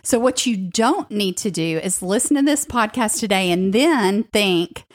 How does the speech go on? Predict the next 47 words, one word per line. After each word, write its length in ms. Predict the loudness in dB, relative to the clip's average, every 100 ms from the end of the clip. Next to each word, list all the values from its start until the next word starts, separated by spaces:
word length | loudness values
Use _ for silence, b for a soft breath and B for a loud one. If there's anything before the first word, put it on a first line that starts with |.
| b _ -6
"Okay, 240 | -2 0 0
did 160 | 0
he 80 | 0
say 440 | 0 0 0 -2 -6
carrots 420 | -4 0 0 0
raw 240 | 0 2 2
or 100 | -2
cooked 300 | -4 -4 -2
is 140 | -4
best? 480 | 0 0 2 0 -4
Raw 240 | 0 0 0
or 40 |
cooked?" 440 | -2 -2 0 -2 -8
I 60 |
can't 240 | -10 -6 -2
remember. 340 | 0 0 0
He 140 | -2 -2
said 240 | -2 -2
you 60 | -4
got 280 | -2 -2 0
something 560 | 0 2 2 2 2
when 100 | 2
they're 120 | 0 -4
cooked, 480 | -4 0 0 -2 -4
but 140 | -2
not 220 | 0 -2
raw. 180 | 0 -2 -2 B B
And 160 | 0 2
then 100 | 2
when 80 |
he 100 | 0
talked 280 | 0 -2 -2
about 360 | -2 0 0 -2
the 80 | -4
tomatoes, 680 | -2 2 2 2 2 0
there 80 | 0
was 80 | -2
something 360 | -2 -2 -2 0
better 240 | 0 2
in 80 | 0
them 140 | 0
when 160 | 0 -2
cooked, 340 | -2 -4 -2 0
or 60 |
was 200 | 2 2 2
that 160 | 0
raw? 340 | 2 2 0